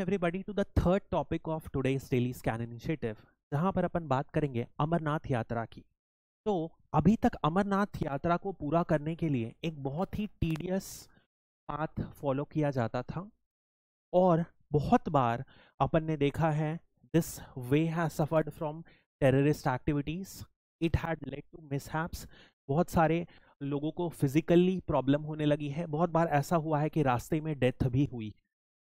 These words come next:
ऐसे incidents अमरनाथ यात्रा में बहुत common हुए हैं। इसका solution निकालते हुए Government of India ने बीआरओ की मदद से, border रिसोर्स,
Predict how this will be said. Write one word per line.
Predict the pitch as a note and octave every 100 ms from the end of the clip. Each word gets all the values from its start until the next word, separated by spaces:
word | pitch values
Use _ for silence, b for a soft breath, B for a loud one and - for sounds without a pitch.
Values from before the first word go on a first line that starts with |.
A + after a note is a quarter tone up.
| -
ऐसे | F3+ F3+ A#3
incidents | F#3 F#3+ D3+ D3 D#3 - -
अमरनाथ | E3 F#3 F#3 F3+
यात्रा | E3 C#3+ D3 D3+
में | D#3+
बहुत | C3+ C#3+
common | - A2 A2+
हुए | A2+ G#2+
हैं। | G#2 G2+ _ _ _ _ -
इसका | G3 - C4+
solution | B3+ G3+ F3+ D3 G3+
निकालते | F3 D3 C#3 E3
हुए | E3 D3 A2 A#2 b b b D#3
Government | D#3 F3 F3+ F3+
of |
India | E3 D#3 F#3+ F3
ने | A2+ A#2 _ b b _ _ -
बीआरओ | F#3+ G3 F#3+ G#3
की | -
मदद | E3+ C3+ B2+
से, | - B2+ B2 C#3
border | C3 D3 F3
रिसोर्स, | E3 C#3+ E3 D#3+